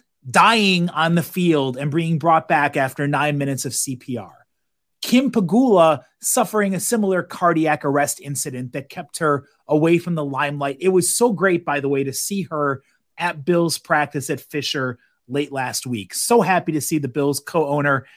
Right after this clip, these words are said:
and president Kim Pegula, at least temporarily, back with the team. The racially motivated mass shooting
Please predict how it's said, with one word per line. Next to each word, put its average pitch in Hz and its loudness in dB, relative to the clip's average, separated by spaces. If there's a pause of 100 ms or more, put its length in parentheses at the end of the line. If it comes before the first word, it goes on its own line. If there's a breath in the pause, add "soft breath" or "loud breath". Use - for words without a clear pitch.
(160 soft breath)
and 156 -4
president 143 0
Kim 156 -6
Pegula, 131 -2
at 160 -6
least 202 0
temporarily, 147 0 (340)
back 139 -2
with 117 -8
the 107 -20
team. - -18 (680)
The 190 4
racially 220 2
motivated 175 2
mass 151 -6
shooting 139 -2